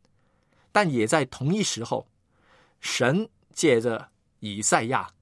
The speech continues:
发出了一个预言，宣告将来一百五十年后的事情啊，指的是将来下令建造耶路撒冷，发命立稳圣殿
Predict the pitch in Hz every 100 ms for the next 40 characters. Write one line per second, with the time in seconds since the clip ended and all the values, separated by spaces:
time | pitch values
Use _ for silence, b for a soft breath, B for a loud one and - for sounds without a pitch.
0 | _ - 139 165 - 165 147 143 139 -
1 | 233 151 113 107 123 - 160 151 143 -
2 | b b - 220 226 208 95 131 - _
3 | _ _ _ _ _ 262 - - 196 151
4 | 110 131 131 107 - 110 95 - 101 -
5 | 98 92 95 101 - - 87 82 95 120
6 | - b b b b b - 254 226 120
7 | 139 _ _ _ - - 214 160 151 196
8 | 135 127 220 175 127 120 139 113 160 185
9 | 185 190 180 - 180 175 131 - - _
10 | _ _ _ - 202 190 196 214 160 95
11 | - _ 240 202 110 104 90 - 208 151
12 | 120 139 107